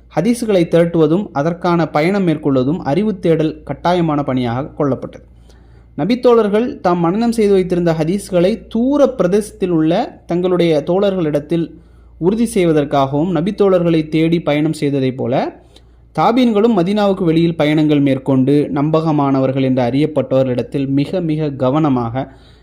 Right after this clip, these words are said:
ஹதீஸ்களை தேடி பதிவு செஞ்சாங்க. ஆனா, இமாம்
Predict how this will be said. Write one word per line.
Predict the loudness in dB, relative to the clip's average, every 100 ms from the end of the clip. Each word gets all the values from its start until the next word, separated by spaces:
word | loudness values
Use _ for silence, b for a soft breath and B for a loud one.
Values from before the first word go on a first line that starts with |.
| B
ஹதீஸ்களை | -4 -2 0 0 0 0
தேடி | -2 -2
பதிவு | -2 -2 -4
செஞ்சாங்க. | -6 -10 -10 -12 -16 _ -20 b b b b
ஆனா, | 0 2
இமாம் | 4 2